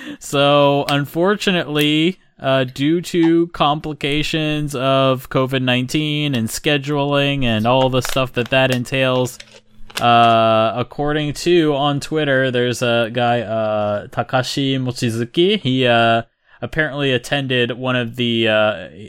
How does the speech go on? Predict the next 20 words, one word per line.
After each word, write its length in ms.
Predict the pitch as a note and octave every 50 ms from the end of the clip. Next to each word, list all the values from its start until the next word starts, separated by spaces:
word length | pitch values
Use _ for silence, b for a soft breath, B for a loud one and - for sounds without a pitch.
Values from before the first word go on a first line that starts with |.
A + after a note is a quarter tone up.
| -
I 80 | - -
think 180 | - D#3+ D#3 F3
he's, 100 | D3+ C#3
like, 140 | C3 -
a 60 | A2+ G2+
Bloomberg 840 | G2 A2+ A#2+ B2 B2 B2 B2+ C3 C3 C3 C3 B2+ C3+ C#3+ - _
correspondent. 920 | - - C#3+ C3+ C3+ C3 - - D3 C#3 C3+ C#3 C3+ C3+ C#3+ C#3 C#3 C3+ - _ _ _ _ _ _ _ _
Uh, 180 | A#2 A2+ A#2 A2+
he 160 | A2+ A#2+ A#2+
said 240 | - - D3 C3 B2
that 160 | B2 B2 -
Square 460 | - - - - C#3+ D3+ E3 E3+ D#3
Enix 680 | D#3 D#3+ E3 D#3+ C#3 A2+ G2+ - - - - - - - _ _ _ _
said 560 | - - - E3+ E3 D#3+ D3+ B2+ A2+ A2+ -
it 220 | - C#3 C#3 B2 C#3+
won't 260 | C3+ C#3 D#3+ F3 - -
hold 500 | - - - E3+ E3+ D#3 C3+ B2 A2+ B2
an 180 | - C3 B2
online 560 | B2 - C3 C#3 D3 D#3 D3+ D3 D3 D3 C#3+ C3
event 560 | A#2+ A#2+ C3+ A#2+ G#2+ G#2 A2 A2 - -